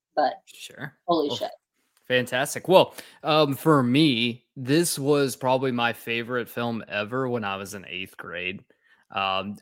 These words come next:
Speaker 2: I actually, some, I don't know how I pulled this off or managed to do this, but I definitely convinced my uncle to buy this movie for me 'cause it was rated R and I couldn't buy it myself 'cause I wasn't seventeen yet. So I convinced my uncle to get it.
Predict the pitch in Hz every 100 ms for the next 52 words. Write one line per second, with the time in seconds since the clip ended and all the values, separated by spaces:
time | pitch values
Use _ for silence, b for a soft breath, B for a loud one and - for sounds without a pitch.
0 | 113 123 135 123 117 113 - 120 110 -
1 | 131 151 139 202 107 101 98 101 107 -
2 | 113 107 113 120 113 110 104 101 95 104
3 | 107 - 113 107 113 117 117 113 110 98
4 | - 104 107 151 135 120 107 104 104 107
5 | 98 90 98 117 113 - 95 - 90 92
6 | 95 92 101 98 101 101 123 120 117 110
7 | 95 92 101 101 95 95 101 98 98 -
8 | 82 92 98 98 87 87 95 - 92 95
9 | - - _ _ 98 90 - 92 - 98
10 | 95 95 110 98 107 110 117 _ B B
11 | B B - - 104 107 113 113 110 104
12 | 95 101 110 117 110 113 120